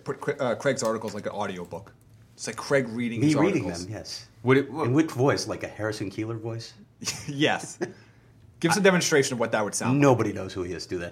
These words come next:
Speaker 3: No.
Speaker 1: I have no
Speaker 3: I
Speaker 1: idea.
Speaker 3: thought you,
Speaker 1: I was
Speaker 3: I'm
Speaker 1: trying to be polite.
Speaker 3: I'm assuming you're talking about Harrison Ford.
Speaker 1: No, I just, I figured that was
Speaker 2: Garrison,
Speaker 1: something that
Speaker 2: Garrison
Speaker 1: old, old
Speaker 2: Keeler.
Speaker 1: people would
Speaker 2: Garrison
Speaker 1: get.
Speaker 2: Keeler.
Speaker 3: Oh,
Speaker 2: Sorry.
Speaker 3: I don't know. Garrison Hearst?
Speaker 2: Garrison
Speaker 1: Garrison
Speaker 2: Keeler.
Speaker 1: Hearst.
Speaker 3: I tried.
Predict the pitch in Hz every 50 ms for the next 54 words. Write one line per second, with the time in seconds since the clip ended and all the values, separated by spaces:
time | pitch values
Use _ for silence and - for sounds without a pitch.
0 | - - 104 104 101 95 131 120 127 135 113 107 107 113 113 123 135 131 127 127
1 | 123 131 160 175 156 - - 185 180 170 165 156 151 151 131 107 101 - - 127
2 | 143 143 - 151 147 147 143 135 123 120 123 117 110 117 107 104 98 92 98 95
3 | 95 - 90 85 - - 87 85 80 80 - - - - _ _ _ _ - -
4 | - - - 127 139 147 123 117 123 127 117 117 120 - 127 127 147 135 127 123
5 | 117 110 - 127 120 123 113 110 107 104 104 110 - 120 - - 131 131 - -
6 | 123 110 - 110 101 98 92 87 98 85 82 - - - - - - - - -
7 | 92 85 82 82 78 - - - - - - 92 87 82 78 80 82 87 - -
8 | 98 95 101 - - 87 90 113 147 165 - - - - _ - - - - -
9 | 107 107 107 107 - 113 117 139 135 - 90 - - 113 117 95 - - - -
10 | - _ _ _ - - - - _ - - - - - - - 135 139 - -
11 | 113 98 85 80 76